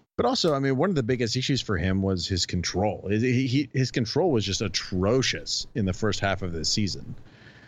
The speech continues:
And, uh, that could be related to shoulder problems. I mean, that's, <laughs> that wouldn't be the first time that's happened. But,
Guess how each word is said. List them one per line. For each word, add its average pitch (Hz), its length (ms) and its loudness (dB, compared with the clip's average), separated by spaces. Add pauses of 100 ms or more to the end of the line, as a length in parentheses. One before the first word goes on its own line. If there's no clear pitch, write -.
(360)
And, 98 520 0 (880)
uh, 131 120 2
that 156 180 2
could 233 160 0
be 220 120 2
related 151 360 2
to 110 120 2
shoulder 214 280 0
problems. 95 440 -2
I 95 40 2
mean, 101 280 0
that's, 104 280 0
<laughs> 143 200 0
that 160 180 4
wouldn't 170 260 2
be 127 100 2
the 113 120 2
first 190 280 0
time 110 160 2
that's 95 180 0
happened. 107 440 -2 (680)
But, 110 220 2